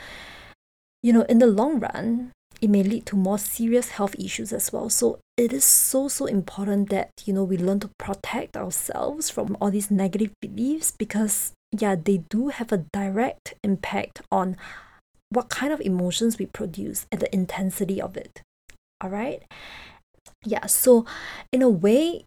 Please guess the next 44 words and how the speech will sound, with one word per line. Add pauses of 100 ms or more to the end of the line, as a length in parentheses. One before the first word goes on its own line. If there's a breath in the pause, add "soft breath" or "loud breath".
you
know,
the
entire
point
of
this
episode
is
to
let
you
know
that,
you
know,
pain
doesn't
always
have
to
lead
to
suffering (500)
if
we
don't
allow
it
to. (800 soft breath)
And,
you
know,
like
I
always
say,
you
know,
we
always
have
a
choice